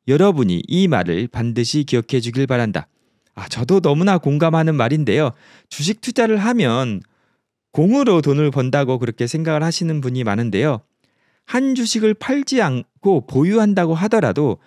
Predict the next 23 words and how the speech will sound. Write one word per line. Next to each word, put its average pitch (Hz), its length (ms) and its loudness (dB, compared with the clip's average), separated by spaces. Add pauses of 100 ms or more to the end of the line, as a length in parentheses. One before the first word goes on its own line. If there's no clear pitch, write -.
(280)
경제 165 400 2
상황 170 340 0
체크, 175 540 -2 (360)
해당 240 380 2
기업의 175 420 4
뉴스 143 340 0
체크 139 340 -4
등 165 200 2 (300)
할 247 240 2
일은 151 380 2
정말 120 480 0
끝도 208 320 0
없이 170 200 -2
많습니다. 104 540 -2 (360)
그리고 135 420 0
시세의 226 540 -2
변동에 170 460 0
따른 170 420 0 (320)
정신적 214 680 -2
스트레스를 190 960 -2
감내하는 151 680 -2
거를 139 320 0
포함하면 151 600 0